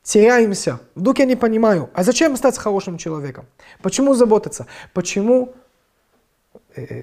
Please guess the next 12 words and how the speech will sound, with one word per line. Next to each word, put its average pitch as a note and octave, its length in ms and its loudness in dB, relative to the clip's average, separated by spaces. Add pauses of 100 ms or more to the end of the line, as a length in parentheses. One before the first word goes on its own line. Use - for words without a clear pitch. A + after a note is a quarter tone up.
(120)
смотреть G3 720 0
и, B2+ 260 -8
и, A#2 300 -16
и B2 40 -18
контролировать E3 720 2
свои D3+ 220 -2
слова, D#3+ 560 0 (300)
свои C#3 340 -6
действия? D#3+ 600 0 (300)
Почему D4 280 0
быть D#4+ 240 0
полезным? C#4 540 4